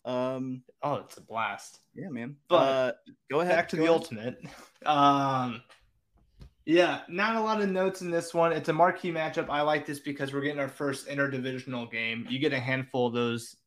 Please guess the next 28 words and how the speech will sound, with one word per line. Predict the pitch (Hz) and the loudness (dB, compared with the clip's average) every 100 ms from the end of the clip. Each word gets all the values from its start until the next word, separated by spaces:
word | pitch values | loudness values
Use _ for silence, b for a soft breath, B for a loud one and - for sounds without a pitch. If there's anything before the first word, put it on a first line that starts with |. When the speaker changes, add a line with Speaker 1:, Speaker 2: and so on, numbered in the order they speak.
| - | -2
Speaker 2:
in | 127 120 | 0 0
Ultimate, | - 120 120 - 110 113 - _ _ _ _ _ _ - | -2 -4 -6 -6 -4 -4 -4 _ _ _ _ _ _ -2
um, | 120 110 113 | 2 2 2
in | 139 | 0
the | 147 143 | 0 0
A | 127 127 | 0 -2
D | 123 123 120 | -2 -4 -4
L | 120 117 113 - | -6 -6 -8 -4
throughout | 139 131 127 | 0 0 -2
the | |
season | 120 127 123 120 120 117 113 | -8 -4 -2 -2 -4 -4 -8
where | 117 113 113 110 | -6 -4 -2 -4
a | 117 | -6
team | - 135 127 | -4 -6 -4
from | 127 | -4
one | 117 | -4
division | 113 107 113 113 113 113 - _ _ _ _ - _ | -4 -2 -2 -2 -6 -8 -12 _ _ _ _ -20 _
goes | - 135 | 0 2
across | 127 - 131 127 | 2 6 6 4
the | 123 | -4
border | 117 113 110 113 | -2 -2 0 0
and | 110 | 0
plays | 117 113 | -2 -6
a | 107 | -6
team | - 107 | -8 -8
in | 104 | -6
another | 101 101 98 | -4 -4 -4
division. | 98 98 101 101 101 | -8 -8 -8 -6 -8